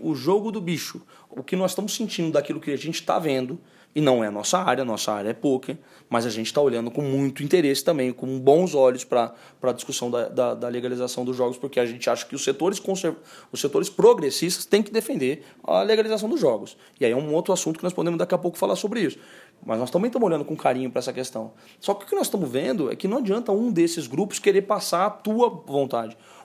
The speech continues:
Ou o Brasil vai discutir todos os jogos, ou o Brasil vai deixar com que o mercado dite as regras, com menos burocracia,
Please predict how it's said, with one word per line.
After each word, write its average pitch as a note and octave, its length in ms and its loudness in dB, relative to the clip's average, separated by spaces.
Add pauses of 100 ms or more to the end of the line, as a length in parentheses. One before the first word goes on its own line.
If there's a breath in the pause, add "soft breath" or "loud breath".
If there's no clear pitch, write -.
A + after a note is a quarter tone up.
Ou B3 160 6
o F4 40 4
Brasil C#3+ 540 0 (300 soft breath)
vai D3 180 2
discutir - 540 -10 (120)
todos C#3+ 380 2
os B2+ 140 -2
jogos, B2+ 460 -2 (180 loud breath)
ou F3 160 4
o G3+ 40 -4
Brasil D#3 380 0
vai C3+ 160 0
deixar C3+ 280 -4
com - 140 -8
que - 140 -4
o - 20 0
mercado E3+ 600 0
dite C3 500 -4 (200 loud breath)
as B2+ 200 2
regras, C3+ 440 0 (160 loud breath)
com F#3 120 0
menos E3+ 360 2
burocracia, D3 880 -4